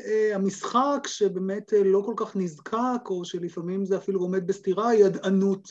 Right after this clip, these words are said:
ל-, למשחק, ומקדש אולי הרבה פעמים יותר אינטואיציה, אולי בגלל זה לא הסתפקתי בו. אני חושב שחלק מהעובדה שבאמת... אה, אה,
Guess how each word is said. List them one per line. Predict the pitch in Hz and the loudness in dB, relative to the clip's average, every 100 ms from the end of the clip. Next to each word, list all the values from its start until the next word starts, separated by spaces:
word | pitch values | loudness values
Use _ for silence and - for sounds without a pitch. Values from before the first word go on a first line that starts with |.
| - | -10
ל-, | 170 165 165 - _ _ - | -8 -8 -12 -16 _ _ -12
למשחק, | 170 170 - - 175 170 160 | -8 -8 -8 -6 -4 -4 -8
ומקדש | 165 160 165 170 202 | -10 -8 -8 -6 -4
אולי | 180 175 | -4 -4
הרבה | 165 180 | -6 -8
פעמים | 185 175 175 | -8 -6 -8
יותר | 170 180 | -6 -4
אינטואיציה, | 180 180 175 240 247 - 180 170 190 190 _ _ _ - | -4 -4 -2 -2 -2 -2 -2 -2 -6 -8 _ _ _ -12
אולי | 165 170 180 | -8 -4 -4
בגלל | 208 202 | -2 2
זה | 214 | 4
לא | 214 | 4
הסתפקתי | 214 - 240 277 - - | 2 -2 -2 -2 -2 -6
בו. | 151 139 135 | -6 -8 -10
אני | 156 | -16
חושב | - 175 | -16 -14
שחלק | 165 190 185 202 190 | -12 -8 -8 -8 -8
מהעובדה | 175 170 160 180 185 | -8 -8 -8 -10 -8
שבאמת... | 190 175 175 175 - | -8 -8 -10 -12 -10
אה, | 185 180 175 175 170 _ _ _ _ _ - | -8 -6 -8 -8 -10 _ _ _ _ _ -12
אה, | 82 82 82 80 80 78 76 | -6 -2 -2 -2 -2 -2 -4